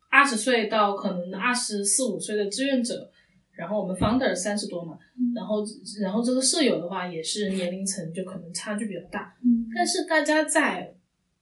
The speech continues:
Speaker 1: 文字以及在参与面前其实是平等的，应该是平等的，
Speaker 2: 嗯。
Speaker 1: 甚至是近乎于平等的。
Speaker 2: 嗯。
Speaker 1: 就是像我对于权力关系会非常的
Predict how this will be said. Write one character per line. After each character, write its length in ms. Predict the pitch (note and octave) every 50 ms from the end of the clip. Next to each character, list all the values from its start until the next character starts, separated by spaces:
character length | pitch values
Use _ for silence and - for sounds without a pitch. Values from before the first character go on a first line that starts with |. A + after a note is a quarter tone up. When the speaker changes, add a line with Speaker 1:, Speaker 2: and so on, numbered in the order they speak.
| _ _ _ -
Speaker 1:
文 340 | - A3+ F#3 D#3+ D#3+ E3+ E3+
字 340 | - - E4+ E4+ C4 - -
以 100 | - F3+
及 200 | E3+ F#3+ G3 G3
在 280 | G3+ - C#4 B3 A3 G#3
参 420 | - - - D4 D4 D#4 F4 E4+
与 320 | C#4+ G#3 F3+ F3+ F3+ - -
面 220 | - A#3+ A#3+ A3 A3
前 340 | - - G3 F3 E3+ F3
其 220 | - - G#3 G#3 G3+
实 120 | A3 C4+
是 580 | C4+ - - E4 D#4+ C4 A3 - - - - _ _ _ _ _ _ _ _ _ _ _ _ _ _ _ _ _ _
平 260 | - - - F3 F#3 -
等 220 | G3 F#3+ - -
的， 80 | - _ _ _ _ _ _ _ _ _ _ _ _
应 280 | - C#4+ D4+ E4+ F#4 F#4
该 240 | F4 D#4+ D4+ C#4+ D4+
是 180 | D4 - A#3
平 280 | - - F3 E3 F#3 F#3+
等 100 | - - - A#3+
的， 80 | A#3+ A#3+
Speaker 2:
嗯。 160 | A#3 A3 A3+
Speaker 1:
甚 240 | B3+ - E4 D#4+ D4+
至 120 | C#4+ C#4
是 440 | C4+ - - - C#4 B3 G#3 G#3 G#3 - - _ _ _ _ _ _ _ _
近 360 | - - - G#4 D#4+ B3 A3 G#3
乎 360 | - - G3 F#3+ F3+ F#3 F#3+
于 200 | F3+ F3 E3 E3
平 260 | - - - D#3+ D#3+
等 140 | - - - - - -
的。 80 | - - - - - _ _ _ _ A3+
Speaker 2:
嗯。 140 | A#3 A3 A3
Speaker 1:
就 120 | F4+ F#4
是 140 | F4+ E4 D#4
像 500 | - E4+ F4 D4+ B3+ G#3+ F3 - - - _ _ _ _ _ _ _ _ _ _
我 340 | - A3 F#3+ F3 F3+ F#3 -
对 180 | - C#4+ C4+ A#3+
于 100 | A3+ A3+
权 280 | A3+ - - - E3 F3
力 140 | A#3 B3 A#3
关 240 | - G#3 G#3 A#3
系 280 | A#3 - - - F3 F#3
会 180 | - G#3 G#3 G#3
非 120 | B3+ C4+
常 300 | C#4 C4 B3 D3+ D#3 D#3+
的 360 | E3+ F3 E3 F3 F#3+ F#3+ -